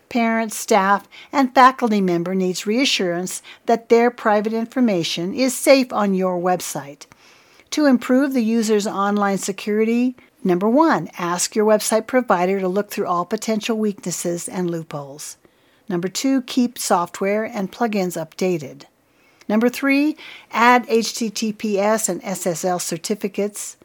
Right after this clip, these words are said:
Number four, use strong and secure passwords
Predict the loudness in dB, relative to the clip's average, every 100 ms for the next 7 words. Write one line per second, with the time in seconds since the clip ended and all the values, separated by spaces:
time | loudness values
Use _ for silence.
0 | _ -4 -2 -2 -4 0 2 2 0 -4
1 | -12 -16 -2 0 0 0 0 2 4 2
2 | 0 -4 -6 -4 -4 -4 -2 -2 -2 -4
3 | -4 -2 -6 -10